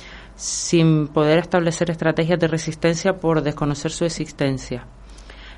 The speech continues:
Quizás podríamos decir que los micromachismos son el eufemismo que usa el patriarcado para hablar de situaciones que en realidad son machistas sin ningún tipo de atenuante.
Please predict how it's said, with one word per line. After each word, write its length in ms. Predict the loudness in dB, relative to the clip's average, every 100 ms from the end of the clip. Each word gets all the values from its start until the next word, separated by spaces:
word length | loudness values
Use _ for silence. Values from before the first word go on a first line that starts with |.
| -2
Quizás 300 | 0 2 2
podríamos 460 | 4 4 6 4 2
decir 260 | 2 0
que 140 | 2 2
los 120 | 4
micromachismos 800 | 2 2 0 0 0 0 2 2
son 200 | 2 4
el 160 | 4 2
eufemismo 640 | 0 0 2 4 4 4
que 80 | 2
usa 200 | 0 -2
el 60 |
patriarcado 800 | 0 0 0 -2 0 2 2 2
para 180 | 2 2
hablar 280 | 4 2 0
de 80 | -2
situaciones 640 | -2 -2 -2 0 0 -2 -10 -8
que 100 | 0
en 140 | 0 2
realidad 500 | 2 4 4 2 0 -8 -18 -18 -14
son 240 | 0 4 6
machistas 600 | 4 2 0 0 -6 -6
sin 380 | -4 0 2 4
ningún 260 | 4 2
tipo 220 | 0 2
de 80 | 2
atenuante. 640 | 2 2 2 2 0 -4